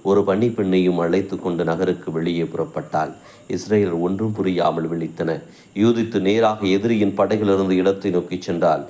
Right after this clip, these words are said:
எதிரி படைகள் இரு பெண்கள் தூரத்தில் வருவதைக் கண்டு எச்சரிக்கையானார்கள். அவர்கள் படைவீரர்கள் நெருங்கினார்கள். "நீங்கள் யார்? எங்கிருந்து வருகிறீர்கள்?" படைவீரர்கள் கேட்டனர். "நாங்கள் எபிரேயர்கள், ஆனால்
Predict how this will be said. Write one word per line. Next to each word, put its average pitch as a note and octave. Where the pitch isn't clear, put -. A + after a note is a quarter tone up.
எதிரி F#2+
படைகள் F2+
இரு F#2+
பெண்கள் G2+
தூரத்தில் G#2
வருவதைக் F2
கண்டு F2
எச்சரிக்கையானார்கள். E2
அவர்கள் F2
படைவீரர்கள் F2+
நெருங்கினார்கள். E2+
"நீங்கள் G2
யார்? F2
எங்கிருந்து G#2
வருகிறீர்கள்?" E2+
படைவீரர்கள் E2+
கேட்டனர். D#2
"நாங்கள் G#2
எபிரேயர்கள், F#2+
ஆனால் F2